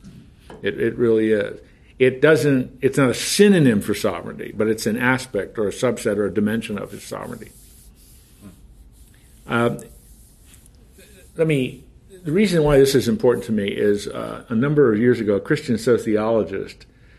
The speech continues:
was writing about young adults, the millennials, trying to help Christian leaders understand millennials. He said many millennials today, their view of God is a moralistic, therapeutic, deistic God. You have to go through each one of those labels.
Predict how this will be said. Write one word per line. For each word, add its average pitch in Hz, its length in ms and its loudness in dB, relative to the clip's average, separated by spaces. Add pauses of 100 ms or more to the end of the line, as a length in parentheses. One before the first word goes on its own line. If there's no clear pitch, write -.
(200)
was 113 220 -2
writing 110 340 4
about 104 480 -2 (280)
young 131 220 4
adults, 110 500 2
the 95 80 -8
millennials, 104 440 -2
trying 110 200 -2
to 92 80 -4
help - 500 -8
Christian 107 320 -4
leaders 104 220 -2
understand 98 460 -8
millennials. 104 300 -8
He 123 100 -12
said 123 200 -2
many 165 220 0
millennials 131 680 0
today, 107 600 0 (380)
their 147 140 4
view 139 280 2
of 104 80 -2
God 127 480 -2
is 110 260 0 (260)
a 92 80 -12
moralistic, 131 1080 0
therapeutic, 131 840 0
deistic 107 480 -2
God. 104 340 -10 (1400)
You 135 100 2
have 156 120 2
to 180 60 6
go 151 140 6
through 143 180 0
each 139 220 -2
one 135 140 0
of 123 80 2
those 113 240 4
labels. 113 640 0